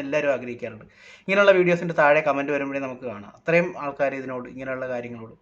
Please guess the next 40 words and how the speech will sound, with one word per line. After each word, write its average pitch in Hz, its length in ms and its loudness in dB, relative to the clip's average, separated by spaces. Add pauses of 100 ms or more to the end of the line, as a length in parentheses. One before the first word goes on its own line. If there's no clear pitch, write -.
(580)
ഏ, 135 60 -6 (120)
ഈ - 100 -6
ആ - 100 2
സ്ത്രീയുടെ 131 380 -4
വശത്ത് 123 340 -8
നിന്ന് 120 220 -12
ഒത്തിരി 165 260 -4 (240)
ഹെൽപ്ഫുൾ 151 400 -6
ആയിട്ടുള്ള 147 280 0
രീതിയിൽ 139 240 -6
സംസാരിക്കണ 123 540 -10
ഞാൻ 123 120 -12
കണ്ടിട്ടുണ്ട്. 110 320 -14 (640)
അപ്പോൾ 170 220 0
ബോച്ചെ 170 340 4 (200)
മുന്നിലേക്ക് 170 420 0
വന്നു, 151 180 -4 (140)
അവർക്കൊരു 139 300 -6 (100)
ഏഴ് 139 180 -2
പവന്റെ 135 320 -4
മാലയാണ് 117 360 -6
കൊടുത്തിരിക്കുന്നത്. 107 520 -18
ബോച്ചെ 170 240 2
നിങ്ങൾക്ക് 190 260 0
അറിയാമല്ലോ, 131 360 0
ഒരു 139 140 -10
സെൽഫ് 139 280 -8
മാർക്കറ്റിങ്ങിന്റെ 143 540 -4 (120)
ഭാഗമായിട്ട് 131 440 0
കൂടി 117 180 -12
അദ്ദേഹം 135 300 -10
പല 143 160 2
കാര്യങ്ങളും 147 340 0
ചെയ്യാറുണ്ട്. 127 300 -4 (360)
പക്ഷെ - 220 -6
പല 160 140 6
ആൾക്കാർക്കും 165 460 4 (100)
പറയണത് 143 340 0 (160)
ഇത് 143 100 -8 (100)
ബോച്ചെ 147 260 -2